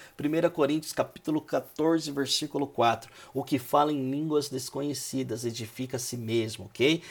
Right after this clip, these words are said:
Então não deixe de orar em línguas. Caso você tenha alguma dúvida, entre em contato conosco, nós vamos te direcionar. Não deixe de orar em espírito dentro da sua disciplina espiritual,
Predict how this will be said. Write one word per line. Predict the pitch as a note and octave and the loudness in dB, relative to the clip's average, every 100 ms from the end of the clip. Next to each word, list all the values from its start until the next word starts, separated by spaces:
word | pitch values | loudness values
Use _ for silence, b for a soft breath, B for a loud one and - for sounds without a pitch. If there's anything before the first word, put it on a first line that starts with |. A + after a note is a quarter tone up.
| B A#2 | B -6
Então | B2+ F3 | 2 2
não | E3+ G3 A3+ | 4 2 2
deixe | G3 C#3 F3 G#3 F#3+ - E3 | -2 6 8 8 4 -4 -2
de | D3+ | 8
orar | D#3+ D#3 D#3 | 10 10 6
em | D#3 C#3+ C3 | 2 2 4
línguas. | C#3 D3 C3+ G2 - - | 4 4 4 2 -2 -2
Caso | B2 C#3 | -2 0
você | C#3 C#3 C#3 | -2 -2 -2
tenha | C#3 D3+ | 0 0
alguma | D3 C3+ C3+ | 0 0 0
dúvida, | A#2+ C#3+ C#3+ D3 | 2 0 2 2
entre | D3 D3 | 0 -4
em | |
contato | C#3+ C#3 C3+ C#3 - | -4 -2 -2 -4 -2
conosco, | C#3 C#3 C#3 | 0 0 -2
nós | C3 C3 | -6 -4
vamos | C#3 C#3 | -4 -4
te | - D3 | -8 -6
direcionar. | D3 D3 C#3 - D3 C3 A#2 B B - | -2 0 -2 -2 0 0 -2 B B 4
Não | D3+ D3+ | 4 6
deixe | C#3 D3+ - | 4 4 2
de | C3+ | 2
orar | C#3+ C3+ C#3+ | 6 6 4
em | D3 D3+ | 2 0
espírito | C#3 - - D#3+ C#3+ B2+ | 0 -4 0 2 2 -2
dentro | B2+ C3+ C3+ | -4 -4 -2
da | B2+ | -4
sua | - B2+ | 0 -2
disciplina | B2 - - C#3+ E3 | -2 -8 -4 0 2
espiritual, | D#3+ - D#3+ D#3 D3 C#3 B2 | 0 0 0 0 4 6 4